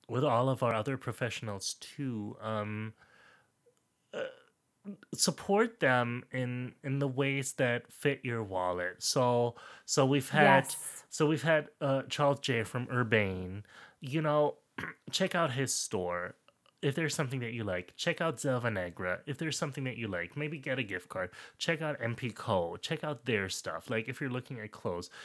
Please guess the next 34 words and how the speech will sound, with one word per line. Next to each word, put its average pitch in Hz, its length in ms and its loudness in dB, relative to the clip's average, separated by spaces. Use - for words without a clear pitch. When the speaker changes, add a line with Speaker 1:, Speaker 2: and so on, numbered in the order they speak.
Speaker 1:
those 165 240 0
are, 160 380 0
you 147 100 -2
know, 123 240 2
women-owned 135 840 2
and, 110 260 -2
and, 113 240 -2
and 113 340 -6
businesses 113 840 0
and, 110 220 -6
and 101 160 -6
black-owned 117 600 4
businesses. 98 760 -4
Look 151 280 -2
at 117 160 -2
that. 82 300 0
Uh, 123 360 0
also, 156 580 6
in 135 160 -2
terms 151 280 0
of 131 80 -4
what 139 140 -2
we've 107 140 -6
learned 135 300 2
in 127 80 -2
the 113 80 -4
retail 104 440 -4
episode, 98 540 -4
if - 160 -6
you 180 60 -6
go 110 240 -4
to - 140 -12
a 95 40 -8
store, 87 340 -10